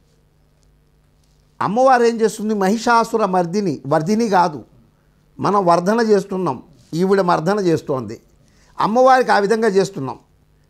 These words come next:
కృష్ణం వందే జగద్గురు అని చెప్పి, ఆయనేమో కృష్ణుడు ఆవులతో ఉండే ఆయన, మనమేం బర్రె పాలు తాగి కృష్ణుడికి పూజ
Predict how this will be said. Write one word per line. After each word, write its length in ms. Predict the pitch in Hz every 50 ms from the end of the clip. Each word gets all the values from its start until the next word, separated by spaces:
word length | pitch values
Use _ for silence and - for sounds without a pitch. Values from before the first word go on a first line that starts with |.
| _ _ _ _ - -
కృష్ణం 380 | 208 226 - - 254 269 262 254 247 240
వందే 300 | 247 240 226 208 233 226 233
జగద్గురు 560 | 208 185 220 202 220 214 190 190 208 208 214 220 208
అని 120 | 202 190
చెప్పి, 240 | 160 175 170 208 269 -
ఆయనేమో 340 | 170 185 196 214 226 254
కృష్ణుడు 380 | 233 - 202 185 - 247 240 240 175 - 190
ఆవులతో 480 | 160 151 165 208 240 262 240 240 247
ఉండే 280 | 226 226 214 202 196 196 175
ఆయన, 180 | 156 135 110 101 98 - _ _ - - - -
మనమేం 380 | - 165 185 202 214 233 254 240 196
బర్రె 200 | 190 202 233 254
పాలు 240 | 208 247 233 233 226
తాగి 240 | 226 233 240 226 220
కృష్ణుడికి 420 | 190 214 190 - 247 226 220 214 175
పూజ 180 | 170 185 196